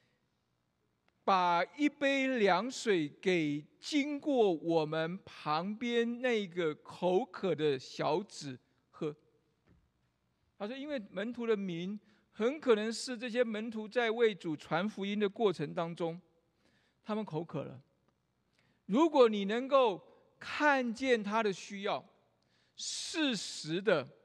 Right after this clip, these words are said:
递给他他所需要的，只是一杯凉水，就算是只是一杯凉水，他说：“我实在告诉你们，这人不能不得赏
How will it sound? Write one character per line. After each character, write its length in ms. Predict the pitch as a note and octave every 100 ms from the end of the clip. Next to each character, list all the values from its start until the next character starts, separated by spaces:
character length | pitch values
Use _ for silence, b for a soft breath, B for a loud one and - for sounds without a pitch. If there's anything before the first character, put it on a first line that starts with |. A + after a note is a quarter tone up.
| _ _ _ _ -
递 240 | D#4 B3
给 220 | E3 D3+
他 220 | D3+ F#3+
他 260 | F#3+ F#3+ G#3+
所 200 | G3 C#3
需 640 | B2+ - - A3 A#3 C4
要 240 | D4 B3+ E3
的， 200 | C#3+ C3 b b b
只 140 | -
是 160 | D3 G#3
一 60 |
杯 160 | G3 G#3
凉 220 | F3 C3+
水， 200 | D#3+ C#3 -
就 240 | - C#4 G3
算 260 | B3 G#3+
是 220 | E3+ A3
只 200 | D#3+ D3
是 200 | C3+ F#3+
一 160 | - G#3
杯 360 | F3 G3+ F#3+ F#3+ b b b _ _ _
凉 440 | E3 D3 C#3+ E3 G3+
水， 460 | - - F3 B2 - _ _ _ _ _
他 160 | - G#3
说 300 | G3+ G3+ G#3 b b b -
：“我 140 | D3+
实 200 | - E3+
在 140 | A3
告 160 | A3 G3+
诉 140 | E3 F#3
你 140 | D3
们， 180 | C3+ C#3+
这 200 | - A3
人 180 | D3+ C#3
不 220 | - G#3
能 160 | D#3 C#3
不 180 | - F3
得 340 | - - B2
赏 240 | B2+ -